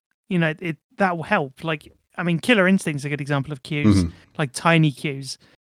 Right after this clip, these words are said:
Speaker 1: where, you know, if you, if you listen carefully enough and you've played enough, you can hear the footsteps of the characters as they move in.
Speaker 2: Mm-hmm.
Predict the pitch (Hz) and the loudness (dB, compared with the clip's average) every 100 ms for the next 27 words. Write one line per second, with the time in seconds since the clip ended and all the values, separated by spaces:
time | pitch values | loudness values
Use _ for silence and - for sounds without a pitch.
0 | _ 151 156 147 143 139 - _ _ _ | _ 0 4 4 4 -2 -6 _ _ _
1 | _ - 151 147 - _ 196 190 185 175 | _ 0 2 2 -2 _ 0 0 2 2
2 | 170 175 - _ - 185 175 175 208 - | 2 -2 -8 _ -6 -4 -2 0 0 0
3 | 165 - 190 190 180 151 139 131 131 - | -4 -2 -2 0 -2 -4 -4 -8 -12 -16
4 | _ 165 156 143 170 156 147 135 - _ | _ -2 -2 0 -2 -2 -2 -4 -6 _
5 | _ _ - 165 147 156 175 147 135 - | _ _ 0 2 2 2 4 2 0 -2
6 | 175 - 170 147 165 - 180 156 170 151 | -2 0 -4 -4 -8 2 2 2 -2 -4
7 | 151 160 151 156 151 151 208 269 95 92 | 0 2 4 4 4 2 2 2 2 2